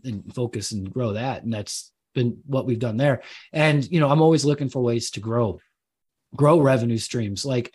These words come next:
uh, affiliates. So we've recently connected with homage dot com. They've got those retro sport tees and wrestling tees and,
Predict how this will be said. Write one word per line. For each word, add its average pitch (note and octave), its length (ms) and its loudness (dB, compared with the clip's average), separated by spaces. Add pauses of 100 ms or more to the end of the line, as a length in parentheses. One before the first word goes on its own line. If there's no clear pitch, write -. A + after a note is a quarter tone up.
uh, A2+ 300 -2 (100)
affiliates. C#3 600 2
So C3+ 220 0
we've B2 260 2
recently C3 760 0 (880)
connected C3+ 380 2
with B2 200 0
homage D3 420 0
dot B2 180 -2
com. D3 420 0 (340)
They've C3 220 2
got C3 220 0
those B2+ 200 0
retro A#2+ 760 2
sport C3 380 -2
tees C3 400 2
and G#2+ 300 -4
wrestling B2+ 380 0
tees B2 380 0
and, G2+ 220 -2